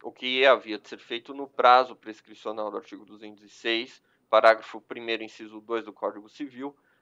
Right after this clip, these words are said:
de um ano, por ser esse o prazo aplicável às pretensões do segurado contra a seguradora. Não obstante, é, foi somente após o decurso desse prazo de um ano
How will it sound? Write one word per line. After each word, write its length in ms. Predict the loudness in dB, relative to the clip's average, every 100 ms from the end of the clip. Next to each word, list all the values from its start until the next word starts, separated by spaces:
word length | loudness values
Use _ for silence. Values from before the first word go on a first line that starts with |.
| _
de 360 | _ -6 -6 -8 _ _ -8
um 180 | 2
ano, 300 | 2 2 -4 _ _ _ _
por 80 | -16
ser 220 | -8 -6
esse 180 | -6 -10
o 60 |
prazo 460 | -6 0 2 2 -2
aplicável 600 | -10 -12 _ 2 2 0
às 80 | -12
pretensões 800 | -10 -10 -10 -14 -12 -12 -12 _ _ _ _ -20
do 140 | -20
segurado 640 | -14 -10 2 6 6 4 -6
contra 500 | -10 -12 -10 -16 -16 _
a 60 | -20
seguradora. 760 | -20 -14 -6 -6 -4 -6 -6 -12 _ _ _ _ _ _ _
Não 220 | 0 4
obstante, 800 | 4 0 -14 0 0 0 -6 -20 _ _ _ _
é, 760 | 2 6 6 6 2 0 -4 -8 -16 _ _
foi 400 | -4 -2 -2 -8 _ _ _ _
somente 420 | -8 -6 -6 0
após 520 | 0 2 6 6 6
o 80 | -2
decurso 580 | -8 -12 -10 -10 -10 -16
desse 260 | -16 -18
prazo 360 | _ 0 0 -2
de 60 | -16
um 160 | -10
ano 320 | -6 -6 -10